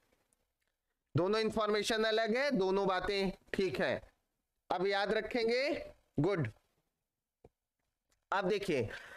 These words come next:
कावेरी की अगर बात करें तो कावेरी को हम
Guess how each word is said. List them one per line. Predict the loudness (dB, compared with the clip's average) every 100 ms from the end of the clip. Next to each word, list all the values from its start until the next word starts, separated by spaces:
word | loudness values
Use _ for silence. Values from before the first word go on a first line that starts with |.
| -20 _ -2
कावेरी | 0 2 2 2 0
की | 0
अगर | 0 0 2
बात | 0 0 -2
करें | 0 0 0
तो | -2
कावेरी | 0 2 2 2 2 2
को | 2 2
हम | 2 2 0